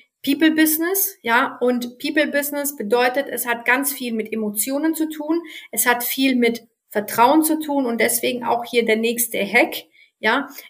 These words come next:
H Rler dürfen anerkennen, dass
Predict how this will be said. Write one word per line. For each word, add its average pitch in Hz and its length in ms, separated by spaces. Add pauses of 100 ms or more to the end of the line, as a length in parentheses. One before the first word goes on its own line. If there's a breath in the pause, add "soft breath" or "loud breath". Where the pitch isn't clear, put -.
H 226 220
Rler 262 460
dürfen 320 480
anerkennen, 254 1000
dass 240 420